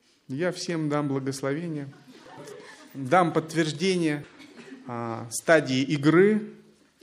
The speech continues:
по шестнадцати кала. И вы можете понемногу использовать раджасичные, тамасичные энергии.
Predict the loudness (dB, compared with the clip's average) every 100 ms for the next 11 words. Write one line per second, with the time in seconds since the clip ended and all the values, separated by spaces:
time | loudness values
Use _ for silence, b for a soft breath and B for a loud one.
0 | -6 -2 -2 2 4 6 4 0 0 2
1 | 2 0 -4 -10 -20 _ _ _ _ _
2 | _ _ -20 _ _ _ _ b b b
3 | _ _ _ -14 -10 -6 -4 -4 -4 -4
4 | -2 -2 0 -2 -2 -4 -2 0 0 -2
5 | 0 -2 0 -2 -2 -4 -8 -8 -8 -6
6 | -8 -6 -10 -10 -12 -12 -10 -10 -10 -14
7 | -14 -16 -16 -16 -18 -20 -20